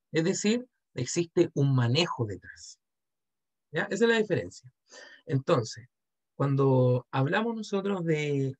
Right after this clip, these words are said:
eh, levantar alguna iniciativa de cualquier, de cualquier tipo, empresarial, eh, social, cultural,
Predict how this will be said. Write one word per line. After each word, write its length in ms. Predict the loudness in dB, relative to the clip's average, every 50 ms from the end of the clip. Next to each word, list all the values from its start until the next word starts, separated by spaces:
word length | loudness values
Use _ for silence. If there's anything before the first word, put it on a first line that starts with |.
| _ _
eh, 340 | -2 -2 0 0 0 -2 -2
levantar 560 | 0 0 0 0 0 -2 -4 _ 0 2 2 2
alguna 320 | 0 0 0 0 0 0
iniciativa 760 | 0 -2 -4 -6 -4 -4 -6 -4 -2 -2 -2 -2 -2 -4 -6 _ _ _ _ _ _ _ _ _ _ _ _ _ _ _ _ _ _ _
de 120 | -2 -2 0
cualquier, 400 | 2 0 -2 -2 _ 0 0 0 0 -2 -6 -10 _
de 140 | -4 0 2
cualquier 380 | 2 2 2 0 0 -2 -4 -4 _
tipo, 360 | -4 -2 -2 0 0 -2 -4 -4
empresarial, 1120 | -6 -6 -6 -8 -8 -6 -4 -2 0 2 2 4 4 4 2 2 0 -2 -4 -6 -8 -6 -4
eh, 160 | -2 -2 -2
social, 720 | -2 -6 -10 -12 -12 -8 -2 0 2 2 2 0 -2 -4 -4
cultural, 840 | -4 -4 -4 -4 _ -4 -2 0 0 0 0 -2 -4 -6 -8 -10 -12